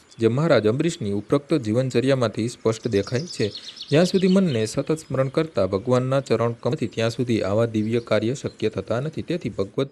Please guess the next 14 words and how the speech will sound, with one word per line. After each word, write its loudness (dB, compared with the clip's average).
ભક્તિમાં -6
આવા 4
નિયત -2
કાર્યોને 0
અર્ચન -4
કહે 0
છે, -8
અર્થાત -2
સર્વ 0
ઇન્દ્રિયોને 2
ભગવત -2
સેવામાં -2
પરોવી 2
દેવી. -2